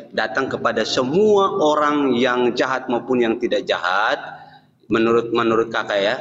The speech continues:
dia datang kepada orang yang jahat maupun tidak jahat. Tetapi itu pilihan orang yang menerima atau tidak, memilih. Seperti itu ya. Memang kenyataannya bahwa Allah itu kasih. Karena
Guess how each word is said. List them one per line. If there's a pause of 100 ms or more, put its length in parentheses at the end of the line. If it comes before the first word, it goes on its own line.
(720)
dia
datang
kepada
orang
yang
jahat
maupun
tidak
jahat.
Tetapi
itu (320)
pilihan
orang
yang
menerima
atau
tidak,
memilih. (400)
Seperti
itu
ya.
Memang
kenyataannya
bahwa
Allah
itu
kasih. (480)
Karena